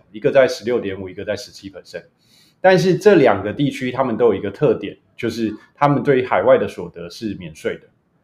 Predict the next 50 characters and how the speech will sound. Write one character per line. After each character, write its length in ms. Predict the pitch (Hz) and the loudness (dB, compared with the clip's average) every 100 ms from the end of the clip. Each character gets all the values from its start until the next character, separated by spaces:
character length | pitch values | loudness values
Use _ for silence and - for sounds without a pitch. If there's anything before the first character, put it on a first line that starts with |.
| _ | _
也 140 | 120 120 | -4 0
因 160 | 165 | 2
为 140 | 208 175 | 4 4
这 100 | 175 | 4
样， 260 | 135 110 - | 2 -2 -8
所 160 | - 131 | -4 -2
以 100 | 113 | 0
很 160 | 107 | -2
多 120 | 110 139 | 0 2
的 80 | |
台 160 | 104 104 | 2 0
商 220 | 120 127 | 0 -4
之 160 | - 147 | -2 -2
前 180 | 135 101 | -2 -2
都 140 | 113 | 2
会 100 | 120 | 0
采 200 | 117 95 | 0 -2
用 180 | 117 117 | -2 0
这 140 | 156 | 0
两 200 | 120 87 | 2 -2
个 60 | 87 | -6
地 140 | 110 | -10
区 160 | 101 110 | -8 -8
的 100 | 95 | -6
公 220 | 101 104 | -8 -10
司 320 | 104 104 104 - _ - | -10 -10 -10 -14 _ -4
去 240 | 151 123 | 0 2
经 240 | - 139 139 | 0 -2 -2
营 160 | 98 | -4
部 160 | 113 117 | -6 -2
分 140 | 117 | -2
的 80 | 95 | -2
业 260 | 101 107 90 | -6 -6 -6
务。 220 | 92 82 _ _ _ _ - | -14 -20 _ _ _ _ 0
那 180 | 180 | 2
现 240 | 165 190 160 | 4 4 4
阶 160 | 160 | 6
段 340 | 160 143 107 - | 6 6 4 -4
看 180 | - 147 | -2 -2
起 120 | 113 | 0
来， 240 | 95 90 - | -2 -2 -4
原 140 | 107 | -6
则 100 | 113 | -2
上 240 | 113 127 110 | 2 2 0
C 240 | - 151 | 0 2
F 80 | 147 | 2
C 160 | - 135 | 0 -2
的 80 | |
部 180 | 113 123 | 0 0
分， 220 | 123 95 | 0 0